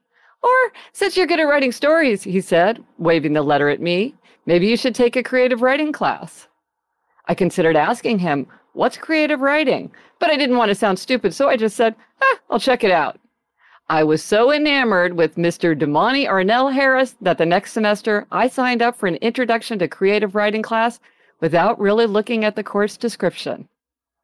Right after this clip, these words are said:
The result was immediate. That class aligned all the planets scattered about my shattered universe. As I sat there listening and learning and eventually writing,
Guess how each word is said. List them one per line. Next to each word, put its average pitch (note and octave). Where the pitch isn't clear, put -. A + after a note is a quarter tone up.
The G3+
result G3
was F#3+
immediate. G3+
That G#3+
class A#3+
aligned A3
all A#3+
the A#3+
planets A3
scattered A3
about F#3+
my F3+
shattered G3+
universe. F3
As F3
I F#3
sat F#3+
there F3+
listening E3+
and F3
learning F3+
and E3+
eventually F3
writing, G#3